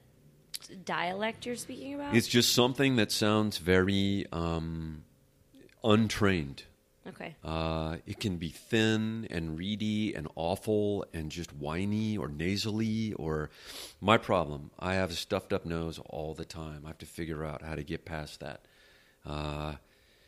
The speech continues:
Speaker 2: but I think that's really, like, of all the technical things,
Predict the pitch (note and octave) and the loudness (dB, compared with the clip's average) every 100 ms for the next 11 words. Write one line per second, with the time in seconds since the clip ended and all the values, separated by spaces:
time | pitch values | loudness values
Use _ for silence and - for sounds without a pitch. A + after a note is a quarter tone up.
0 | _ _ _ - F#2+ G2 - C3+ C3+ - | _ _ _ 2 4 4 4 2 2 -2
1 | G#2+ G#2+ - - - A#2 A#2+ D#3 D#3 D#3+ | -4 -4 -6 -14 -14 -12 -6 -2 0 0
2 | D3+ - - B2 A#2+ A#2 D3+ F#3 C3+ - | -4 -8 -10 -8 -2 2 2 4 2 2
3 | - D3 - A#2+ - F#2 E2 - - E2+ | -4 -4 -4 -6 -4 -2 -4 -4 -2 -2
4 | C#2+ C#2 - - | -2 -8 -12 -14